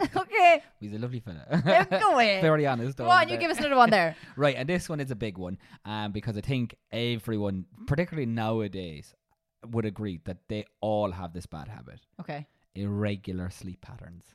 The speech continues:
Speaker 1: Oh God, yeah. Everybody.
Speaker 2: Oh.
Speaker 1: Should, but again, that's a bad habit, but sometimes it's not by choice. Like, if they've, their working schedule, stuff like that, like,
Speaker 2: I, I
Speaker 1: you think
Speaker 2: think
Speaker 1: about it, someone's got a hectic work, work schedule, they've got kids, you know, stuff like that.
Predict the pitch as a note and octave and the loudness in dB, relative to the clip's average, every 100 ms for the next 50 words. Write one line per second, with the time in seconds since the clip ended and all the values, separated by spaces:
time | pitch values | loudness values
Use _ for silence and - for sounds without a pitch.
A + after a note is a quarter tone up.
0 | - F#3 D3 C#3+ C3 B2+ D3 - A3 A#3+ | -14 -10 -8 -8 -8 -12 -12 -6 -4 -4
1 | E3 D#3 D#3 A2+ A#2 F#2+ - A#3 A#3+ C#4+ | -4 -4 -6 -6 -6 -6 -10 -12 -8 -6
2 | C#4+ D4 C#4+ C#4+ - _ _ _ _ _ | -4 -2 -2 -4 -10 _ _ _ _ _
3 | _ _ G3+ G#3 A#3+ A#3 A3+ A3+ A3+ G#3 | _ _ -4 4 6 6 2 0 -2 -6
4 | G3 A3 G#3 G#3 G3 F3+ - F#3+ G3 F#3+ | -10 -10 -8 -8 -10 -16 -16 -10 -8 -8
5 | F3+ E3+ C3+ - - - F#3+ F3+ D#3+ - | -8 -8 -10 -14 -20 -8 -4 -2 -4 -14
6 | - G3+ F#3+ G3+ F3 G#3+ G3+ G#3+ A3+ G3 | -14 -10 -6 -6 -6 -4 -4 -4 -4 -6
7 | A3 G#3 G3+ G3 F#3+ A3 F#3 G3 F#3+ G#3 | -4 -4 -4 -6 -6 -6 -6 -6 -4 -2
8 | G3 D#3 C#3+ C#3+ _ _ _ - - - | -2 -4 -10 -14 _ _ _ -18 -18 -14
9 | - - D4 A3+ C4+ B3 C#4 C4 A#3 A3 | -8 -2 -2 2 2 2 -2 -4 0 0
10 | A3+ B3+ C#4+ A#3 A3 G#3 - F#3+ G#3 - | 2 -2 -4 -6 -6 -6 -6 -2 -2 -2
11 | F3 E3+ F3 D#3 C3 D3+ - - A3 G#3 | -8 -8 -8 -10 -12 -14 -14 -6 0 2
12 | G3 F#3 - - _ _ _ _ - G3 | 0 -4 -12 -20 _ _ _ _ -14 -8
13 | F#3+ F3+ E3+ A#3 - G3+ F#3+ F#3 F3 | -6 -6 -6 -10 -6 -6 -2 -2 -2